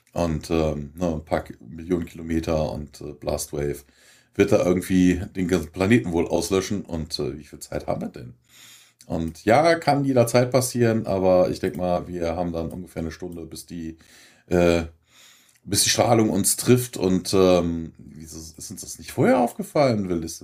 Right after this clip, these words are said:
wissen? Ja, aber diese Dinge passieren halt relativ zügig, was ja auch nicht stimmt. Also diese ganze Geschichte auch mit den Wahlen, die da ankommen,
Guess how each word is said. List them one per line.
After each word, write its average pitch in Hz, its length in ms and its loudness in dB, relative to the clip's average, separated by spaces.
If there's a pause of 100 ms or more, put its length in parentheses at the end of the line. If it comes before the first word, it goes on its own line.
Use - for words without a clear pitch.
(100)
wissen? 107 260 -16
Ja, 120 140 -2
aber 131 160 -2
diese 113 200 -8
Dinge 120 260 -10
passieren 120 400 -2
halt 110 260 -2 (420)
relativ 107 800 2
zügig, 156 1080 -2 (480)
was 87 180 0
ja - 100 4
auch 101 120 6
nicht 80 220 -2
stimmt. - 460 -2 (720)
Also 82 180 -2
diese 92 240 2
ganze 101 300 2
Geschichte 98 400 0
auch 92 80 -2
mit 90 120 -6
den 90 160 -2
Wahlen, 101 300 2
die - 100 -4
da 92 140 4
ankommen, 107 440 2